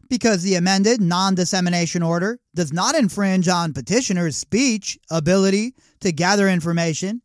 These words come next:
or constitute a denial of access to the court proceedings. The reasoning and tests outlined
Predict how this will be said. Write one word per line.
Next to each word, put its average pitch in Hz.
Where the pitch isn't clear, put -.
or 196
constitute 196
a 170
denial 175
of 147
access 175
to 302
the 285
court 196
proceedings. 175
The 240
reasoning 208
and 175
tests 190
outlined 180